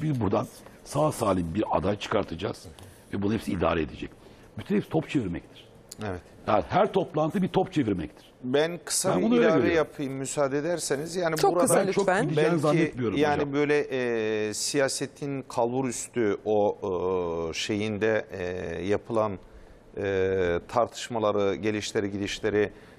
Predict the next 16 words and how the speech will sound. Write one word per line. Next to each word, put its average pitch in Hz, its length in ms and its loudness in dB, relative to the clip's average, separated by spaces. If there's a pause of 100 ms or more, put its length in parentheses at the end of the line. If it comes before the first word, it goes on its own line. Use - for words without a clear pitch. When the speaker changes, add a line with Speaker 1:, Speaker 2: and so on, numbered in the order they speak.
(140)
Speaker 2:
e, 92 140 0
konuşulabilir. 135 800 0
Bunlar, 113 340 0
e, 80 800 -4
çok - 280 -6
da 107 80 0
şey 110 200 -2
yapılabilir, 110 500 -2
tartışılabilir 131 680 -4
ama, 92 220 -2 (500)
e, 101 260 0
bence 143 340 -2
can 156 180 2
alıcı 117 360 0
soru 107 300 -2
şu. - 340 -2